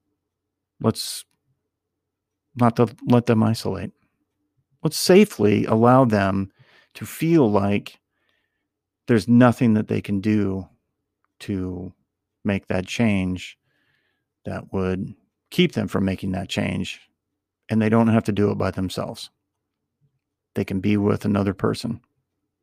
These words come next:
and they can do it safely. So if you wanna help, the first part of that is,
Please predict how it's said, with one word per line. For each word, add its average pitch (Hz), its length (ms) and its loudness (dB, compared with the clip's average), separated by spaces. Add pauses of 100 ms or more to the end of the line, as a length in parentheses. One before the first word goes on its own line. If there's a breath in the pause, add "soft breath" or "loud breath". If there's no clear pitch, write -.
(260)
and 92 540 -4 (480)
they 110 80 -2
can 104 160 -4
do 104 140 2
it 98 100 0
safely. - 480 -2 (800)
So - 120 -8
if - 120 -8
you 98 80 -4
wanna 110 260 2
help, 123 440 2
the - 60 -8
first - 380 -2
part 120 220 2
of 101 80 0
that 101 180 -2
is, 104 380 -4